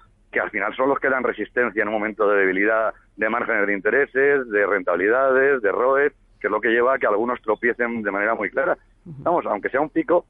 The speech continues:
Speaker 1: lo que es indudable es que yo creo que el efecto de ilusión de la acción del Santander, al final, mm, por lo menos a medio plazo, generará probablemente unas buenas sensaciones, ¿no? Lo mismo que pasó en Bankia, ¿no?
Speaker 2: Ujú.
Speaker 1: Bankia ha pasado de ser el detestado al ser el admirado.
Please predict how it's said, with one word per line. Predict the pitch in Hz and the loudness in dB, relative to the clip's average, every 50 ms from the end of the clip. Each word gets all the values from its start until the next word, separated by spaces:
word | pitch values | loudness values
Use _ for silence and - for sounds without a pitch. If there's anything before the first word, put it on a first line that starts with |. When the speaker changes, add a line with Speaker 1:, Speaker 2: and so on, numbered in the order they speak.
| _ _ _ _ | _ _ _ _
Speaker 1:
lo | - 98 104 | -2 -2 0
que | 110 | 0
es | 117 135 | -2 -2
indudable | 143 135 143 143 147 151 | -2 0 2 2 2 2
es | 147 | 0
que | - 131 | 0 0
yo | 127 | 0
creo | 135 139 | 2 2
que | 135 | 2
el | 120 | 0
efecto | - - 117 - - | 0 -2 -4 0 0
de | 135 127 | 0 2
ilusión | 120 117 - - 131 127 123 | 2 0 0 0 -2 -2 0
de | 117 113 | 0 0
la | 110 | 0
acción | 101 - - 123 123 117 104 - _ _ _ _ _ _ _ _ | -2 -2 -4 -4 -4 -4 -6 -12 _ _ _ _ _ _ _ _
del | 110 117 110 - | -2 -2 -2 0
Santander, | 120 113 107 98 110 117 120 123 131 135 131 - - _ - | -2 -4 -2 -2 -2 0 2 2 2 2 0 -2 -6 _ -6
al | - 95 - | -6 -6 -6
final, | - 104 107 113 117 123 123 120 113 - | -6 -4 -2 -2 0 0 -2 -4 -6 -10
mm, | - 101 98 95 98 92 90 92 87 _ _ _ _ | -14 -14 -14 -12 -14 -14 -16 -20 -20 _ _ _ _
por | - 92 | -4 -4
lo | 101 | -2
menos | 113 123 117 110 | -2 -4 -4 -4
a | 107 - | -6 -4
medio | 113 120 120 117 117 113 | -4 -2 0 0 0 0
plazo, | 104 123 127 117 - - 131 - - _ _ _ _ _ _ | 0 -2 -2 -2 -2 -2 -4 -4 -6 _ _ _ _ _ _
generará | - - 104 95 98 95 92 101 110 113 113 107 - _ _ _ | -6 -4 -2 0 0 0 0 0 0 0 0 -2 -4 _ _ _
probablemente | - 101 101 104 107 113 113 113 113 113 110 - - 123 - - _ _ _ _ _ | -2 0 2 2 2 2 0 0 -2 -2 -4 -2 -2 -2 -2 -2 _ _ _ _ _
unas | - 113 113 110 | -6 -4 -2 0
buenas | 110 113 110 107 90 | 0 0 -2 -2 -4
sensaciones, | 95 98 92 - 95 90 - 120 120 107 92 95 | -6 -6 -4 -4 -4 -2 -2 -2 -2 -2 -4 -4
¿no? | 107 123 131 123 113 | -4 -4 -4 -4 -4
Lo | 104 101 | -4 -4
mismo | 101 113 127 123 | -2 -2 -2 -2
que | 113 110 | 0 -2
pasó | 107 95 101 104 | -2 -2 -4 -4
en | 104 | -4
Bankia, | 135 135 123 107 98 95 | -4 -4 -4 -4 -4 -2
¿no? | 101 123 | -2 -2
Speaker 2:
Ujú. | 135 120 | -2 -2
Speaker 1:
Bankia | 110 110 104 110 110 | -2 -2 -2 -2 -2
ha | |
pasado | 110 107 - 110 110 110 | -2 -2 0 2 2 2
de | 101 | 2
ser | - 117 113 104 - _ _ _ _ _ _ _ _ _ _ | 2 0 -2 -2 -4 _ _ _ _ _ _ _ _ _ _
el | 104 104 | -2 -2
detestado | 101 104 - 104 98 - - 127 127 127 127 127 127 | 0 0 -2 -2 -4 -2 -2 0 2 2 2 2 2
al | 113 104 - | 2 0 0
ser | - 123 113 | 0 0 0
el | 113 110 | 2 2
admirado. | 104 98 92 98 95 101 120 131 117 90 76 | 0 0 -2 -2 -2 -2 0 0 -2 -4 -6